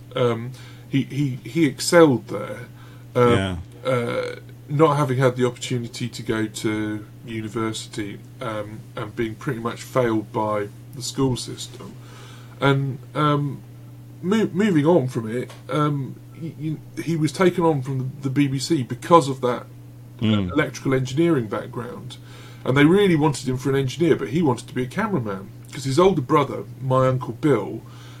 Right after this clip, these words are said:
Speaker 1: was a, a lighting designer, lighting technician in movies, and, um, used to take Dad on set when he was very young. So he talks about seeing Ingrid Bergman in Under Capricorn coming down this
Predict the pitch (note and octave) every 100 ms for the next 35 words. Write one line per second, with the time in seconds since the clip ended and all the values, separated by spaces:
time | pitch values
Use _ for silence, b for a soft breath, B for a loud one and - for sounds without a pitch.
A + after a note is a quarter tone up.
0 | B B2+ B2+ C3 B2+ A#2+ - C#3 D#3 F3+
1 | - C3+ A2+ G#2+ G#2+ G#2 G#2 G#2+ A2 B2
2 | C3+ C3+ B2 C#3 B2 A2+ - A#2 A#2 A2+
3 | A#2 - - - D3 D#3+ E3 A#2+ G2+ -
4 | - - B B B A#2+ A#2 A#2 - -
5 | - C3 B2 B2 - D3 C3 C3 - D3
6 | - D3 C3 A#2+ - - - B B C#3+
7 | C3+ B2+ - C3+ A2+ - B2 A#2+ A#2+ A#2
8 | C3 A#2+ A#2+ C3+ G#2+ G#2 - - - A#2
9 | A2+ D3 A#2 B2+ A#2+ A2+ - - B B
10 | B - C#3 A#2+ A2 A2 - - C#3+ C#3
11 | B2+ - C#3 B2+ B2 C#3+ G#2+ G#2 A2 B2
12 | A#2 - C3 G#2+ - - G#2+ G2+ G#2 B2
13 | A#2 B2 A#2 A2+ -